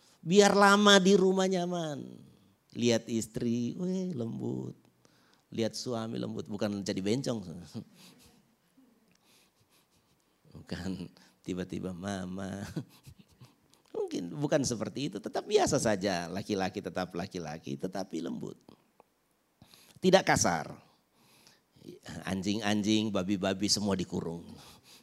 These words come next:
<laughs> Karena kalau kasar-kasar, kambing-kambing, anjing-anjing,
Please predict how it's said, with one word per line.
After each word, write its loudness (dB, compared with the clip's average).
<laughs> -12
Karena -6
kalau -2
kasar-kasar, 0
kambing-kambing, -4
anjing-anjing, -6